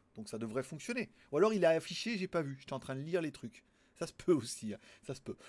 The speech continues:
Bon, allez, revenons <laughs> à nos moutons. Je voulais vous parler un peu des news de la semaine, puisque on est quand même un petit peu là pour ça,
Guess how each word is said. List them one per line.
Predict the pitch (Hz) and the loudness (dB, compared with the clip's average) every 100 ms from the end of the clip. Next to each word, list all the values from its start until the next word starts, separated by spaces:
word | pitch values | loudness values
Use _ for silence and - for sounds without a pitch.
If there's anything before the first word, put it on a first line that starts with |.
| - | 4
Bon, | 302 330 | 10 10
allez, | 269 269 | 10 6
revenons | 160 285 302 | 2 0 0
<laughs> | 247 185 | 0 4
à | 214 | 4
nos | 202 | 4
moutons. | 196 202 254 254 | 2 0 -2 -4
Je | 170 | -2
voulais | 202 | -2
vous | 196 | -2
parler | 202 208 | 0 2
un | 226 202 | 2 2
peu | 208 | 0
des | 185 | 0
news | 180 226 | 2 2
de | 220 | 6
la | 180 | 4
semaine, | 147 170 247 240 - - - | 4 0 0 -2 -6 -20 -20
puisque | - 143 - | -14 -12 0
on | 190 175 139 | 2 2 0
est | |
quand | 131 | -2
même | 156 180 _ | -2 -2 _
un | - 202 | 0 0
petit | 208 - | 0 -6
peu | 208 175 | -2 0
là | 165 | 0
pour | 160 - | -2 -8
ça, | - 127 | -2 -2